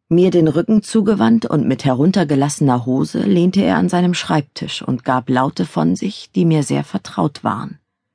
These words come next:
Es genügte ein Blick von mir unter die Tischplatte, und ich erkannte die Buchhalterin,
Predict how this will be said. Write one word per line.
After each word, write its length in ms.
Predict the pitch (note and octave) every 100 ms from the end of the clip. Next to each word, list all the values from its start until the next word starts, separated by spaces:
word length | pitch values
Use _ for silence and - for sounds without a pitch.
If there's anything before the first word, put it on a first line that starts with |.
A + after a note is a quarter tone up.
| _ _ _ _ _ -
Es 160 | -
genügte 380 | F#3 G3+ - G#3+
ein 200 | F#3+ F#3+
Blick 220 | F3+ F#3+
von 220 | - G3+
mir 160 | G3+ F3
unter 200 | F#3+ F#3+
die 140 | G3
Tischplatte, 680 | - G3 - - D#3+ - D3+ - - _ -
und 160 | D3
ich 140 | A#2 -
erkannte 400 | C3 D#3 D#3 F3+
die 120 | F#3+
Buchhalterin, 800 | - G3+ - - - F3 F3+